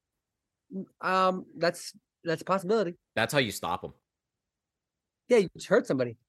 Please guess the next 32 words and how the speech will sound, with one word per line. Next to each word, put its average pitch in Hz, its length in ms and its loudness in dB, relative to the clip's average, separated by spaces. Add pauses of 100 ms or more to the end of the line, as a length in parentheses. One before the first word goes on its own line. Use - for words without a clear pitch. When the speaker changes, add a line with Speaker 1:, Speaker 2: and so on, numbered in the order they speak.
(120)
Speaker 2:
Yeah. 78 180 -4 (1000)
Take 90 120 -4
out 87 60 0
Speaker 1:
You 175 60 2
know, 175 80 6
Speaker 2:
their 180 100 6
Speaker 1:
that's, 180 100 2
I 202 40 6
Speaker 2:
legs. 208 80 4
Speaker 1:
mean, 208 160 4
that's, - 100 -20 (400)
if 180 80 0
you 196 60 -2
do 214 160 -2
that, 208 80 8
yeah, 214 160 8
then 170 100 2
they'll, 180 160 4
then 175 160 2
they'll 175 220 2
play, 180 560 -2
like, 160 180 4
on 160 100 2
their 147 140 2
toes. 156 340 2
You 135 60 0
know, 143 80 0
they 147 80 4
won't 165 140 4
Speaker 2:
Yeah. 180 40 -10 (180)
Speaker 1:
really 160 200 2
wanna 147 380 2